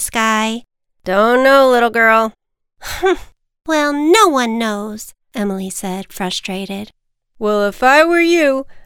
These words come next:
and I really wanted to know, I'd call nasa." "nasa? What's that?" "It's a government agency.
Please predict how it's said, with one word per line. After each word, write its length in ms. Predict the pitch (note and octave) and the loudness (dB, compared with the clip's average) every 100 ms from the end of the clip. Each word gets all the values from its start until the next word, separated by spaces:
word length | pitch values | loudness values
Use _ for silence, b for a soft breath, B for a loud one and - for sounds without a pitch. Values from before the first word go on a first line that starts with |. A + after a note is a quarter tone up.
| - | -6
and 300 | G3 G3+ G#3 | 0 2 4
I 180 | A#3 C4+ | 4 4
really 360 | C#4+ D#4 D#4 | 2 2 2
wanted 360 | D#4 D#4 D#4 D4+ | 4 4 4 2
to 180 | D#4+ D#4+ | 0 4
know, 400 | E4 C#4+ C4+ C#4 _ _ _ | 4 4 2 -4 _ _ _
I'd 360 | G#3+ C4+ F4 - | -2 0 0 -2
call 300 | D#4 C#4+ C#4+ | 2 4 4
nasa." 720 | B3+ G#3+ F#3 F#3 - F3+ F3+ _ _ _ _ - | 4 4 2 -2 -6 -6 -8 _ _ _ _ -10
"nasa? 480 | G3+ A3+ D4+ - A4+ A#4 - _ _ | -6 -4 -4 0 2 2 -2 _ _
What's 300 | - E4 - | -6 -6 -6
that?" 380 | - A3 D#4+ - _ _ _ _ _ - | -6 0 0 -2 _ _ _ _ _ -2
"It's 340 | F4+ E4+ - | 2 2 0
a 80 | C#4 | -2
government 580 | A3+ B3+ A3 A3 G3+ F#3+ | 0 0 0 -2 -2 0
agency. 800 | F#3+ F#3 F3 E3 - F#3+ A#2+ | -2 -4 -6 -8 -8 -10 -12